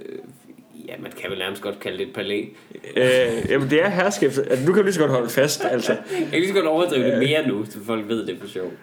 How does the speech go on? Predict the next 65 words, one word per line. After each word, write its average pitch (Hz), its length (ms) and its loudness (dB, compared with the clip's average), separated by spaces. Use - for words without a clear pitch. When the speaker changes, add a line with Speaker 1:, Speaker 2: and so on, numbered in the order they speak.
Speaker 2:
Altså, 143 240 2
du 139 120 0
skal 170 140 4
også 190 200 -2
være, 139 320 2
du 135 80 -2
skal 135 140 0
også 175 240 -2
være 123 260 2
ret 170 140 -2
succesfuld 151 560 0
for 139 140 2
at 131 80 0
kunne 131 100 -4
blive 123 140 0
nomineret 139 300 2
til - 80 0
årets 135 280 2
komiker, 107 480 0
så 117 140 -4
nu 120 100 0
handler 165 200 2
det 151 100 0
bare 147 180 2
om 135 160 0
at 101 100 2
Speaker 1:
Jeg 113 100 0
ligger 135 200 2
Speaker 2:
køre 131 100 2
Speaker 1:
i 113 280 2
ingenmandsland 104 720 -2
lige 101 120 -2
Speaker 2:
Jamen, 147 120 2
Speaker 1:
nu, - 60 -2
Speaker 2:
jamen, 135 120 0
Speaker 1:
ja. 139 40 2
Speaker 2:
altså, 139 240 0
så 123 160 0
det, 170 440 0
det - 20 4
er 196 80 2
en 185 60 2
herskabslejlighed 131 680 2
på 120 80 -2
hundrede 131 200 2
og 131 40 -4
firs 120 220 0
kvadratmeter 117 440 0
Speaker 1:
Ja. - 40 6
Speaker 2:
nu. - 60 0
Speaker 1:
<laughs> 139 80 -4
Øhm, 135 360 0
vi 143 60 2
Speaker 2:
Med - 20 4
Speaker 1:
har 139 60 6
så - 180 0
Speaker 2:
stok. - 340 -2
Speaker 1:
vi 127 80 0
har 135 60 2
så 151 160 -4
bestilt 156 460 -2
et, 113 200 -6
øh, 110 240 0
et 117 200 -6
tæppe, 139 380 -2